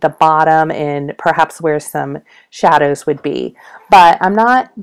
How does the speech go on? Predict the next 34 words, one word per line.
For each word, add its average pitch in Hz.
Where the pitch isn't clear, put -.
too -
worried 196
about 170
getting 156
it, 147
um, 143
super 165
precise 196
or 165
super 170
realistic, 160
just -
due 208
to 180
the 160
whimsical 240
nature 190
of 170
the 180
stamp 208
set. 143
Um, 147
it's -
really 185
fun 180
to 170
color 160
in 151
'cause 180
you 233
can 226
just 190
kinda 160
have 143